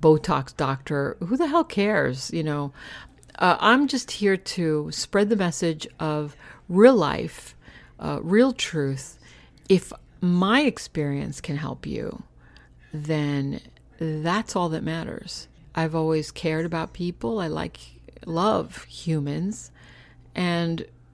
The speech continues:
I believe that we are very underrated and we don't give ourselves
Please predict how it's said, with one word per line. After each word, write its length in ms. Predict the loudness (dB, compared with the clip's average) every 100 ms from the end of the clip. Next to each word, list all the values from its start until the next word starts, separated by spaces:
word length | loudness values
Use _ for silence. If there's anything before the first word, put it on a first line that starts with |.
| -20 -20 _ -10
I 80 | -6
believe 420 | -2 0 0 -2 -2
that 220 | -4 -2
we 220 | 0 2
are 400 | 2 0 -2 -6 -10
very 400 | -2 2 2 2
underrated 800 | -2 -2 -2 -6 -6 -8 -10 -18 -20 -20 -8
and 400 | -6 -4 -4 -6 -12 -20 -18 -6
we 200 | -4 2
don't 240 | 2 2
give 180 | -2 -2
ourselves 580 | -4 -4 -4 -4 -8